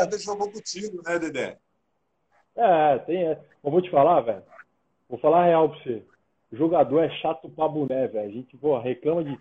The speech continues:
Speaker 2: tudo. Mas tem que, faz parte, né, velho? Faz parte do, já vem, vem no kit já, né, velho? O kit chatice. O atleta tem aqui,
Speaker 1: Normal,
Speaker 2: tem que
Speaker 1: né? Vai
Speaker 2: ser
Speaker 1: ficando
Speaker 2: ativo,
Speaker 1: velho,
Speaker 2: né? O
Speaker 1: então.
Speaker 2: juiz tem que manter mesmo. Vou te falar,
Speaker 1: Quem que é o, quem que é o
Speaker 2: parabéns
Speaker 1: cara
Speaker 2: à
Speaker 1: mais chato?
Speaker 2: internet
Speaker 1: Quem
Speaker 2: do
Speaker 1: que é o cara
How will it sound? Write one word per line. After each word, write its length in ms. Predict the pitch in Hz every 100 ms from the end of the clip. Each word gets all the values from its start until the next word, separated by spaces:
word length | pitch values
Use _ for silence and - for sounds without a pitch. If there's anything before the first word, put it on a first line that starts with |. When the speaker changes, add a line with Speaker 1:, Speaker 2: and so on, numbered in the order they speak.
| -
Speaker 2:
tudo. 260 | 139 151
Mas 140 | 170 208
tem 80 |
que, 240 | 294 285 233
faz 200 | 240 240
parte, 400 | - 233 254 -
né, 160 | 185 160
velho? 220 | 123 110
Faz 160 | 139 131
parte 300 | - 175 175
do, 220 | 185 208
já 140 | 165 156
vem, 340 | 135 131 180
vem 140 | 160 185
no 120 | 202
kit 360 | - 220 - 139
já, 180 | 135
né, 140 | 120 131
velho? 120 | 123
O 40 |
kit 180 | - 147 -
chatice. 420 | 151 - 131 - _ _ _ _ _ _ _ _ _ _ _ _ 127
O 40 |
atleta 280 | 117 135 147
tem 160 | 147 185
aqui, 240 | 180 190
Speaker 1:
Normal, 380 | 160 156 175 170
Speaker 2:
tem 80 | 165
que 60 |
Speaker 1:
né? 60 | 202
Vai 120 | 98
Speaker 2:
ser 60 | 180
Speaker 1:
ficando 180 | 107 202
Speaker 2:
ativo, 120 | 117
Speaker 1:
velho, 260 | 123 196
Speaker 2:
né? 60 | 196
O 20 |
Speaker 1:
então. 240 | 165 101 147
Speaker 2:
juiz 140 | 175
tem 100 | 180
que 120 | 175
manter 380 | 180 170 151 156
mesmo. 240 | 147 143 - _ _ _ -
Vou 100 | 127
te 100 | 135
falar, 260 | 127 139 156
Speaker 1:
Quem 100 | 208
que 80 | -
é 20 |
o, 260 | 185 196
quem 180 | - 160
que 160 | 190 220
é 60 | 240
o 120 | 226
Speaker 2:
parabéns 40 |
Speaker 1:
cara 260 | 202 196 185
Speaker 2:
à 40 |
Speaker 1:
mais 360 | 185 190 190 180
chato? 180 | 147 165
Speaker 2:
internet 600 | 185 180 - 185 180 175 _ _ _ _
Speaker 1:
Quem 180 | - 139
Speaker 2:
do 60 |
Speaker 1:
que 60 | 165
é 40 |
o 120 | 160 160
cara 180 | 151